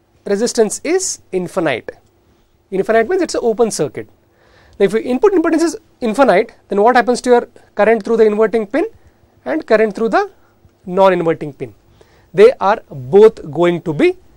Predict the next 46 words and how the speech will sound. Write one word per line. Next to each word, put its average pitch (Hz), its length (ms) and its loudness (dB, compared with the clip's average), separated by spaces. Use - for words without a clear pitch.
zero. 139 420 -6
Yes, 220 280 -6
because 302 460 -4
an 196 80 -8
infinite 330 360 0
impedance 269 380 -4
means 262 160 -8
what? 339 140 -8
You're 196 100 -2
not 247 140 0
going 247 100 0
to 208 60 -2
have 208 140 2
any 202 120 -4
current 202 400 -6
flowing 170 300 -4
through 139 160 -8
that. 107 160 -14
Not 190 180 0
only 349 220 4
that, 208 260 0
you 208 120 -8
can 208 160 0
observe 196 320 0
that 196 280 2
this 233 260 -4
particular 320 540 0
R 202 200 4
naught 208 420 2
is 202 160 -8
also 170 380 -8
not 175 300 -4
shown. 151 300 -2
It 135 100 -10
is 170 100 -6
shown 226 220 -2
as 202 160 -10
a 208 60 -2
short, 196 460 2
or 151 140 -8
in 151 80 -4
other 196 180 0
words, 311 300 -4
R 160 200 2
naught 185 240 0
is 214 320 -6